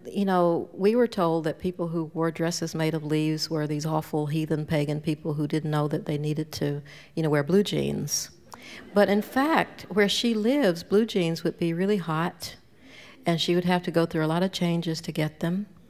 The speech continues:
Uh, and the way that she is now, living in the rainforest, in her dress made of leaves, in her house made of leaves. I mean, her house is made of leaves, too.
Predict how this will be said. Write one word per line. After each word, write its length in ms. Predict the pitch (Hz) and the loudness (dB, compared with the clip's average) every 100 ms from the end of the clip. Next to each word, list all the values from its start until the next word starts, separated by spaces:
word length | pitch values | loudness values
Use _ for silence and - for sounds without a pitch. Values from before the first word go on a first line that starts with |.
| - - - - - | -20 -20 -20 -20 0
Uh, 360 | 170 160 160 - | 2 2 0 -2
and 520 | - 175 170 165 196 | -2 0 0 -4 -2
the 60 | 170 | 0
way 180 | 180 226 | 2 2
that 140 | 226 | 2
she 200 | - 196 180 202 | 0 -2 2 2
is 200 | 208 185 | 2 0
now, 340 | 185 208 156 | 0 2 2
living 380 | 147 175 214 190 | 2 0 0 0
in 440 | 170 175 175 190 | -2 -2 -2 -4
the 100 | 170 | -4
rainforest, 920 | 160 165 196 - 156 143 139 143 - - | 0 2 0 0 -2 0 -2 -4 -8 -6
in 140 | 165 185 | -2 -2
her 280 | 190 185 | 0 0
dress 400 | 180 175 170 170 | 0 2 0 0
made 240 | 160 160 165 | -2 0 0
of 140 | 160 - 151 | -2 -2 0
leaves, 400 | 147 151 151 - | 2 2 0 0
in 120 | 180 | 0
her 140 | 190 | 0
house 460 | 175 - 254 269 - | -2 0 0 0 0
made 180 | 147 143 | 0 -2
of 140 | - | -2
leaves. 440 | 139 135 131 - - - | 0 0 -2 -8 -12 -2
I 60 | 208 | 0
mean, 80 | |
her 120 | 214 240 | 2 2
house 300 | 254 392 - | 0 -2 -4
is 140 | 247 | -2
made 180 | 185 160 | -2 -2
of 120 | 165 | -2
leaves, 260 | 165 165 - | -2 -4 -6
too. 380 | - 254 214 | -6 -2 -4